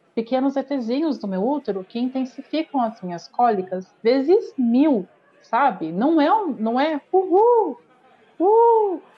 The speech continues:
não é, não é pura felicidade, é dor e sofrimento e, e muito Buscopan na veia pra conseguir superar. E eu me sentia, Porra, mas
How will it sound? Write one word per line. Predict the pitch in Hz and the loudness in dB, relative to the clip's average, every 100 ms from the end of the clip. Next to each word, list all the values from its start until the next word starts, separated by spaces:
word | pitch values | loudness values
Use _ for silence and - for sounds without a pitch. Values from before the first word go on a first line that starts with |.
| _ | _
não | 208 262 381 | -4 -2 -2
é, | 330 339 254 190 | -2 0 -2 -2
não | 233 | -2
é | 330 | -2
pura | 381 320 | 0 -2
felicidade, | - 220 214 - 190 170 156 196 | -2 -4 -6 -6 -2 0 0 -2
é | 214 | -4
dor | 214 208 277 | 0 2 2
e | 349 | 0
sofrimento | - 370 - 415 349 302 370 _ 392 381 | -2 -4 -2 0 0 -2 -4 _ -4 -2
e, | 349 330 - | -4 -6 -10
e | 277 285 | -8 -4
muito | 320 311 302 302 311 330 339 | -2 -2 -2 0 0 -2 -4
Buscopan | 330 330 - 349 339 | -6 -6 -10 -4 -2
na | 339 | -2
veia | 330 330 339 247 156 _ _ _ _ _ _ | 0 0 0 -2 -6 _ _ _ _ _ _
pra | - 190 | -6 -6
conseguir | 208 190 190 190 185 | -6 -10 -8 -6 -6
superar. | - - - 202 185 | -6 -4 0 2 2
E | |
eu | 208 | 2
me | 247 | 0
sentia, | - 330 - 320 320 320 _ _ - | -2 -6 -2 0 0 -2 _ _ 0
Porra, | 311 226 196 202 | 2 2 0 -2
mas | 233 - | -6 -8